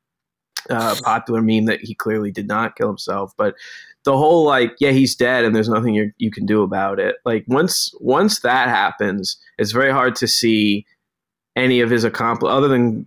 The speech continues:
Ghislaine, I suppose, um, b-, being made to answer for their participation. You know, I, I think some of these people, like we were, someone pointed out Cameron Diaz, I'm gonna guess that there are people in her orbit who maybe he was trying to ingra-,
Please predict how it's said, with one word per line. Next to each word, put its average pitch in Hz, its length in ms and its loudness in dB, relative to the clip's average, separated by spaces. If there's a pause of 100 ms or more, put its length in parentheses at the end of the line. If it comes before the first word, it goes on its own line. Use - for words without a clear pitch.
(100)
Ghislaine, 110 460 0
I 98 100 0
suppose, 104 760 -2
um, 113 600 -2 (1400)
b-, - 160 -4
being 120 300 2
made 117 220 2
to 113 80 0
answer 127 440 0
for 107 300 -2
their 107 160 0
participation. 117 1000 -4 (240)
You - 80 2
know, 185 120 2
I, 151 260 0
I 165 80 2
think 170 180 -2
some 139 160 2
of 147 80 4
these 143 160 4
people, 135 260 0
like 123 140 2
we 127 80 0
were, 113 140 0 (320)
someone 120 260 -2
pointed 113 220 0
out 101 100 -2
Cameron 110 340 -2
Diaz, 104 460 -2
I'm 117 140 0
gonna 117 160 2
guess 104 280 -2
that - 140 -12
there 110 100 0
are 104 40 -2
people 104 280 -8
in 104 60 -6
her 104 140 -2
orbit 104 500 -2
who 104 260 -2 (280)
maybe 113 200 2
he 120 120 2
was 117 100 0
trying 110 240 -2
to 101 80 -2
ingra-, 101 560 -2